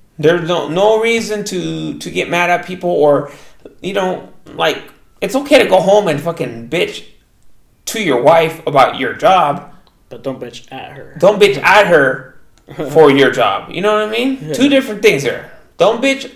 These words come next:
Speaker 1: at your girl. You can bitch to your girl about your job. Fuck, who doesn't?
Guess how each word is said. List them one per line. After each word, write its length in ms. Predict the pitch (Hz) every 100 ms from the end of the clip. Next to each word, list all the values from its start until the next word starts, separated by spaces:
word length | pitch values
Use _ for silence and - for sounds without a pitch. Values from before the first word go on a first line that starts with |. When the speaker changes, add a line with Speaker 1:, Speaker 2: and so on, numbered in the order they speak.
| -
Speaker 1:
at 180 | 202 -
your 120 | 180
girl. 480 | 170 175 160 160 -
You 80 | 208
can 140 | 208 208
bitch 200 | 349 -
to 80 |
your 120 | 220 180
girl 220 | 233 185
about 160 | 180
your 100 | 135
job. 420 | 156 233 190 135 -
Fuck, 300 | 202 403 -
who 140 | 339
doesn't? 460 | 403 392 233 -